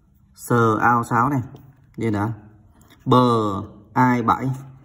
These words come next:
Giờ chúng ta sẽ đổi vị trí mười và bảy cho nhau. Mười và bảy cho nhau. Rồi,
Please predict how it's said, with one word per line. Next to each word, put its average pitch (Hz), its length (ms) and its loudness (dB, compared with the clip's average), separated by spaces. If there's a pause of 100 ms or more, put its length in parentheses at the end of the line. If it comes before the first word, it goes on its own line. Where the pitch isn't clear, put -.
(100)
Giờ 131 140 0
chúng 123 120 0
ta 135 60 0
sẽ 131 140 -6
đổi 107 200 0
vị 113 220 0
trí 120 140 2
mười 131 300 4
và 104 120 0
bảy 104 200 0
cho 131 100 -4
nhau. 123 260 2 (1300)
Mười 113 180 -2
và 101 120 -4
bảy - 200 -6
cho 120 100 -8
nhau. 110 160 -8 (3000)
Rồi, 104 260 -6